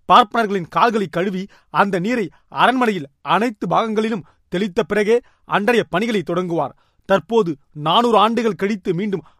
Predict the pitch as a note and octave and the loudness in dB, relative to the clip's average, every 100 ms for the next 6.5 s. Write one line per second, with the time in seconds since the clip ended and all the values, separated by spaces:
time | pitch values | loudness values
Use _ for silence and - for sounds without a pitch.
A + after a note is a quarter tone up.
0 | - D#3+ G3+ B3 F3+ G3 F#3+ F3 D3 C3+ | -6 -2 6 6 6 0 -6 -4 -4 -8
1 | C3 _ _ _ _ - D#3 A#3 A#3 F3 | -12 _ _ _ _ -6 -2 0 -2 -2
2 | A3+ G#3 F3+ G#3 A#3+ A3 G#3+ E3 G#3+ A#3+ | -2 0 0 0 0 2 2 2 4 4
3 | D#3+ G3+ D#3+ F3+ D#3 A3 A#3+ F#3 - - | 4 -4 -2 -2 0 2 2 0 -10 -4
4 | D3+ G#3 A#3 F3 - A3 G3+ E3+ G3 F#3+ | 2 4 2 -4 -6 -8 -6 -6 -10 -10
5 | F3+ G#3 A3 - _ _ _ D3 G3+ G3 | -6 -4 -6 -10 _ _ _ -2 0 0
6 | E3 G3 A3+ G#3 F3 | -2 -4 0 2 2